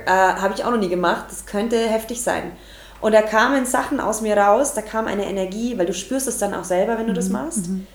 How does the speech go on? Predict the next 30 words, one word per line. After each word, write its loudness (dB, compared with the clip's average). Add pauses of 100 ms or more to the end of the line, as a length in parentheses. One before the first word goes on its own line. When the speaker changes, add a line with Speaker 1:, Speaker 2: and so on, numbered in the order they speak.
(280)
Speaker 1:
Dich -4
haut's 4
echt -4
vom -4
Hocker. 2
Und, -4
ähm, -2
die -8
Personen 0
vor 0
mir, -2
glaub 0
ich, -6
die -8
haben's -6
auch -2
echt -8
gecheckt, -6
so. -2
Und -2 (500)
wir 10
waren, 6
glaub 6
ich, -2 (120)
alle 6
ziemlich -4
geflasht -2
von -6
der 0
Session, -4